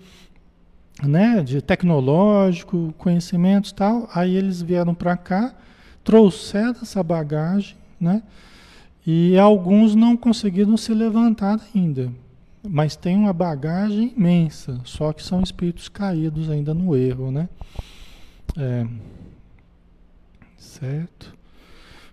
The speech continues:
Ok. Então, Jesus ia pregando o evangelho do reino, né? E curando toda e qualquer doença ou enfermidade do povo.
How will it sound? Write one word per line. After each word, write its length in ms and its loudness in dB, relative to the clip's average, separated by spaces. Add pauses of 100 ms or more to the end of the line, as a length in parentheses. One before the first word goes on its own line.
(140)
Ok. 680 -4 (1300)
Então, 800 0 (260)
Jesus 480 2
ia 100 2
pregando 680 2
o 80 4
evangelho 680 0
do 160 -4
reino, 600 -2
né? 260 -2 (300)
E 120 0
curando 760 2
toda 500 -2
e 60 -2
qualquer 680 -2
doença 760 2
ou 120 0
enfermidade 720 -2
do 100 -4
povo. 560 -4